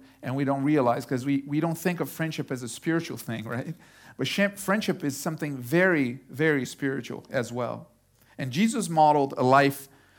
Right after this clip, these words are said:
lived in community, a community that was centered around the love of God and centered a lo-, a, a, around loving one another.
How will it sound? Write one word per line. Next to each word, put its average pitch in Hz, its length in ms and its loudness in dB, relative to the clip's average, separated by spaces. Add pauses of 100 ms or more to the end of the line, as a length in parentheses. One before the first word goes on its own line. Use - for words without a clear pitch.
(140)
lived 135 260 0
in 131 80 -4
community, 127 480 -4
a - 40 -6
community 180 380 0
that 156 220 6
was 147 160 2
centered 190 600 0 (340)
around 160 320 6
the 139 80 4
love 170 240 10
of 220 160 4
God 175 380 12 (1300)
and 151 160 2
centered 190 340 2
a 175 60 6
lo-, 156 420 6
a, 151 140 6
a, 160 240 2
around 156 400 6 (380)
loving 151 640 6
one 151 360 2 (300)
another. 139 500 0